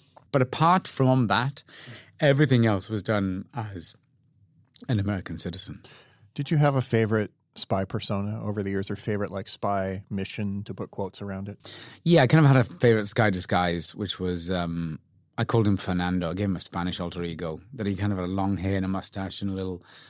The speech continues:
Speaker 1: Sol Glow patch on his chin, and I made him, I gave him a number of things, like he was a flamenco dancer from Madrid who became an assassin, and he spoke like Buzz Lightyear when he stuck on Spanish mode. Um,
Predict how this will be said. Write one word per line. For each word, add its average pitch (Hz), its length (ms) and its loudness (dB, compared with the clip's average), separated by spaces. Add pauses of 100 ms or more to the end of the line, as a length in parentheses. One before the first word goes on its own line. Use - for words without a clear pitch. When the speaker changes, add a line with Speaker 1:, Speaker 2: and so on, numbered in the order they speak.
(140)
Speaker 1:
Sol 101 280 -2
Glow 95 280 -2
patch 90 440 -8 (200)
on 107 60 2
his 101 140 0
chin, 95 320 0
and 90 140 -4
I 92 80 -4
made 92 260 -2
him, 92 300 -6 (500)
I 117 120 0
gave 139 160 4
him 107 80 4
a - 20 4
number 98 360 4
of 85 100 -6
things, 85 580 -10
like 85 160 -8
he 92 100 -10
was 82 140 -8
a 85 60 -14
flamenco 85 400 -8
dancer 80 320 -12
from - 180 -12
Madrid 78 480 -10 (180)
who 90 80 -10
became 87 300 -8
an 78 80 -8
assassin, 78 480 -8 (580)
and 98 140 -10
he 87 40 -8
spoke - 280 -10
like 85 220 -10
Buzz 90 180 -6
Lightyear 87 400 -6
when 85 120 -8
he 78 40 -12
stuck - 320 -12
on 87 120 -8
Spanish 87 420 -10
mode. 82 260 -14 (260)
Um, 101 440 2